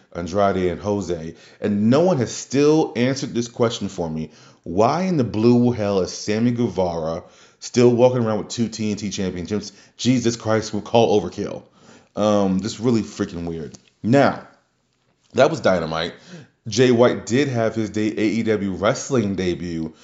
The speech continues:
on Rampage. He did defeat Trent, by the way, in case you guys cared. Um, but ever since the whole thing with Cody happened, a lot of people were wondering about the, the, the future of A E W and the founders, or some of the people who were just some of the first to sign.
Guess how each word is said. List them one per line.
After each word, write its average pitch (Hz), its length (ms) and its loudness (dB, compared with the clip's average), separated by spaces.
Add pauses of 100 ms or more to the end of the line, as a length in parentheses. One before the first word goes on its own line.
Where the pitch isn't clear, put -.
(180)
on 92 280 -4
Rampage. 87 600 -2
He 107 120 0
did 104 280 -2
defeat 98 340 -6
Trent, 87 500 -6
by 87 120 -2
the 82 80 -4
way, 80 180 -8
in 82 80 -8
case 90 200 -10
you 85 100 -8
guys 82 160 -8
cared. 85 360 -12 (400)
Um, 104 500 2 (380)
but 110 320 -2
ever 135 140 4
since 139 300 -8
the - 220 -8
whole 110 180 -2
thing 110 260 -2
with 95 200 -6 (840)
Cody 190 260 2
happened, 90 460 -6 (380)
a 98 60 -10
lot 123 340 -4
of - 60 -10
people 110 200 2
were 101 60 2
wondering 104 340 0
about 95 300 0
the, 92 80 -8 (120)
the, 95 360 0 (360)
the 95 100 -6
future 165 540 0
of 107 100 2
A 104 180 2
E 98 80 -2
W 98 420 0
and 95 100 -2
the 92 60 -6
founders, 123 760 0 (300)
or 92 220 0
some 107 220 0
of 104 80 0
the 101 60 -2
people 104 200 -2
who 104 60 -2
were 101 60 0
just 95 240 -8
some 107 140 0
of 98 80 -2
the 98 60 -16
first 101 200 -2
to 101 60 -8
sign. 98 540 0